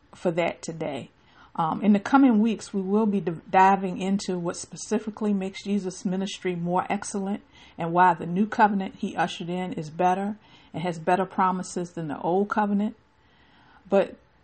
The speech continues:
um, I, I, I really feel led that for this week, that we really have to understand what better means and our definition of better before we move on. So, um, I have three questions that,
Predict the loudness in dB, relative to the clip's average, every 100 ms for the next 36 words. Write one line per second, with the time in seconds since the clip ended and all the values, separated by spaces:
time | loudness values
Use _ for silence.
0 | _ -4 0 0 -2 -8 -10 -6 -2 0
1 | 2 2 0 0 0 2 2 2 0 -2
2 | -6 -6 0 2 2 -2 -8 -8 -12 _
3 | _ -8 -2 -2 2 2 2 2 0 -2
4 | -6 -4 -4 -6 -4 -4 -4 -6 0 2
5 | 2 0 -4 -6 -6 -4 -6 -8 -16 _
6 | _ _ -8 -8 2 4 6 2 -2 -2
7 | -6 -4 -6 -4 -2 -2 -4 -8 -6 -4
8 | -4 -6 -8 -4 -4 -4 -8 -12 -16 -6
9 | -2 0 -2 -6 -16 -6 -2 0 0 -4
10 | -10 _ _ -8 -4 0 0 0 -2 0
11 | 2 2 0 -2 -6 -6 -4 -2 -2